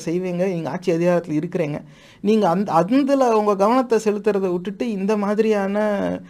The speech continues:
வேலையை செஞ்சுக்கிட்டு இருக்கிறது வந்து சரி கிடையாது. கடந்த காலத்தோட ஒப்பிட்டு பார்க்கும்போது உங்களுக்கான அடுத்த இருபது ஆண்டுகளுக்கான எதிரிகளை நீங்களே உருவாக்குற மாதிரி தான் இருக்கு. இது எப்படி போய் முடியும், எங்க என்ன ஆகும்னு தெரியல.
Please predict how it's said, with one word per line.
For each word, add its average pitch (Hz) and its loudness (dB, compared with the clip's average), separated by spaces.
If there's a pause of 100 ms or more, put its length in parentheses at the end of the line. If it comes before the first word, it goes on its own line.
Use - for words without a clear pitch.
(200)
வேலையை 185 2
செஞ்சுக்கிட்டு 175 -6
இருக்கிறது 151 -8
வந்து 175 -6
சரி 180 -2
கிடையாது. 156 -4
கடந்த 180 -2
காலத்தோட 202 -2
ஒப்பிட்டு 190 -4
பார்க்கும்போது 160 -8 (340)
உங்களுக்கான 220 0
அடுத்த 240 2
இருபது 208 0
ஆண்டுகளுக்கான 196 -2
எதிரிகளை 214 -2
நீங்களே 180 -2
உருவாக்குற 175 -4
மாதிரி 147 -8
தான் 165 -8
இருக்கு. 147 -8 (340)
இது 156 0
எப்படி 160 0
போய் 185 0
முடியும், 160 -4
எங்க 160 -2
என்ன 156 -4
ஆகும்னு 156 -10
தெரியல. 135 -4